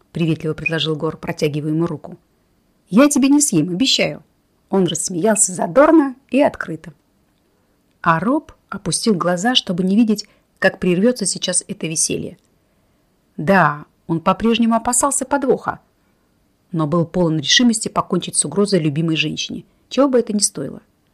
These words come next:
Вот только ему было бы гораздо легче, если бы Гор проявил хоть каплю враждебности.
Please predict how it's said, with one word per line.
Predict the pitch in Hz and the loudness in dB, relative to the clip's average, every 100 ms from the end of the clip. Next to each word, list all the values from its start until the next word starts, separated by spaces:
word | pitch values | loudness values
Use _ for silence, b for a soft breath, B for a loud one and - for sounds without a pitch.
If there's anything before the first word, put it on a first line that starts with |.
| _ _ _ | _ _ _
Вот | 160 165 247 | -2 2 2
только | 269 247 247 | 0 0 2
ему | 240 240 226 | 4 4 4
было | 226 226 | 2 2
бы | 208 | 2
гораздо | 196 202 202 175 | 2 4 2 2
легче, | 185 262 - 196 | 2 2 2 0
если | 175 175 175 | 2 0 2
бы | 165 | 2
Гор | 156 214 220 _ - | 2 0 -2 _ -6
проявил | 170 175 190 | -2 0 0
хоть | - 165 | -2 -2
каплю | 180 180 160 | 0 0 0
враждебности. | 165 170 165 156 156 147 - | 0 0 -2 -6 -6 -10 -10